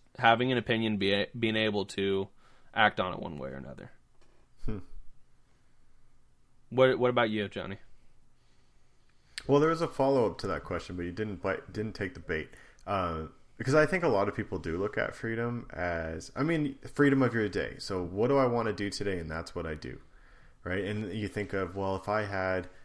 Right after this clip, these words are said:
Speaker 2: a million dollars or ten million dollars, I'd be completely free to do whatever I wanna do."
Speaker 1: Mm.
Speaker 2: And then the,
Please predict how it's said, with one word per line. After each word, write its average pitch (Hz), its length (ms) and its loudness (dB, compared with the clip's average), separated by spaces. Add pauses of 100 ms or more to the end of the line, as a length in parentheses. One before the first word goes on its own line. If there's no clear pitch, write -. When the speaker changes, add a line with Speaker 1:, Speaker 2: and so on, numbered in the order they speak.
(100)
Speaker 2:
a 95 100 -6
million 92 400 -4
dollars 67 460 -8
or 90 60 -10
ten 95 260 -2
million 80 260 -6
dollars, - 360 -10
I'd 85 140 -6
be 113 80 -4
completely 110 520 -4
free 127 300 -2
to 87 80 -6
do 82 400 -4 (640)
whatever 87 380 -2
I 82 40 -2
wanna 80 260 -4
do." 85 320 -8 (180)
Speaker 1:
Mm. 175 180 2
Speaker 2:
And 98 120 -2
then 92 320 -4 (320)
the, 101 120 -4